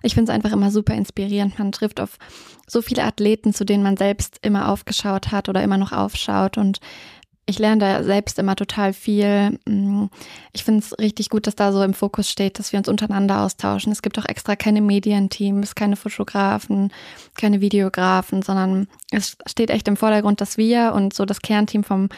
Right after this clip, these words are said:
ähm, von der Marke, vom Sportsmarketing-Team, vom globalen und auch vom europäischen sich austauschen und dabei sind und wir einfach Spaß zusammen haben und man kann frei wählen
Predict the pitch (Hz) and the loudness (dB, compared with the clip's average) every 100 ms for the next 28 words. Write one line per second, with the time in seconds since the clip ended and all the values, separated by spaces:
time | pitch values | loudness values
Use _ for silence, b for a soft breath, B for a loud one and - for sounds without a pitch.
0 | B B B B 208 190 190 190 190 - | B B B B 0 2 4 2 0 -2
1 | - - 196 190 196 226 - 220 202 190 | -4 0 2 2 2 0 0 -2 0 -4
2 | - 214 214 208 208 214 - 202 - 202 | -2 -2 0 -4 -2 -4 0 -2 2 2
3 | 202 202 202 190 196 214 220 220 214 202 | 2 0 -2 0 0 0 2 2 2 0
4 | - 202 - 202 202 - 226 226 - 220 | -4 -4 -4 -4 -6 -2 0 0 2 2
5 | 208 _ _ _ _ _ _ - - - | 2 _ _ _ _ _ _ -12 -6 0
6 | 208 214 214 202 - 208 208 - 208 208 | 0 0 0 0 2 0 0 -2 0 2
7 | 202 202 208 196 190 B B B B - | 2 2 0 -2 -4 B B B B -2
8 | 202 208 - 196 208 - 190 190 202 190 | 0 0 -2 -2 0 0 0 0 0 2
9 | 196 - 214 - - 202 196 208 220 240 | 0 0 -2 -2 -2 -2 2 2 2 4
10 | 247 | 2